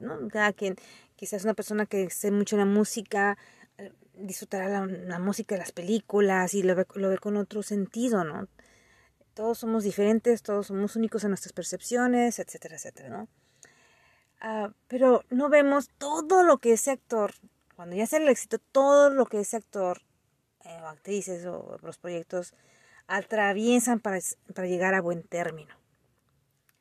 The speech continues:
Él ya, con, con una carrera, digo, ha construido,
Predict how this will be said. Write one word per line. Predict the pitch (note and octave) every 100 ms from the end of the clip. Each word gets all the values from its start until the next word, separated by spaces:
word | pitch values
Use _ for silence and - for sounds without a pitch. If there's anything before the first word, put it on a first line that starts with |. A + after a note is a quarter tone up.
| _ _ -
Él | D4+ D#4+ F#3
ya, | F3 A3+ F3+ E3+ _
con, | - F3 E3+ D#3 - _ _
con | - D#3
una | F3 A3+
carrera, | B3+ A#3 A3 G#3+ A3 G#3+ G#3+
digo, | F#3+ E3+ - -
ha | F3
construido, | G3+ A3 - G#3 G3+ G3 G3 G#3+